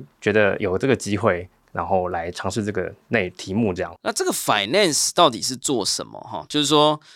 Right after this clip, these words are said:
Speaker 2: 呃，我现在知道，我们待会再来讲这个，因为你们其实也要发N F T嘛哈。那，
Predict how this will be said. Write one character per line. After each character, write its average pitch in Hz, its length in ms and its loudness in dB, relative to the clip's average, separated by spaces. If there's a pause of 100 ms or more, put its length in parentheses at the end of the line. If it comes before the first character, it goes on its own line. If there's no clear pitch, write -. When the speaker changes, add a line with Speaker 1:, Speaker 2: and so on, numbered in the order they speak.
(140)
Speaker 2:
呃， 110 580 4
我 127 260 4
现 262 160 4
在 233 80 6
知 190 200 -2
道， 165 260 8
我 101 100 -2
们 123 100 -2
待 202 180 6
会 143 60 6
再 143 160 6
来 123 80 4
讲 95 320 -2
这 123 140 -4
个， 117 60 -2
因 151 120 2
为 170 80 4
你 143 60 0
们 107 100 -6
其 110 160 -2
实 110 160 -6
也 104 120 -2
要 110 180 2
发 104 280 0
N 101 160 -4
F 95 180 -6
T 90 220 -10
嘛 87 180 -12
哈。 - 180 -12 (340)
那， 110 600 4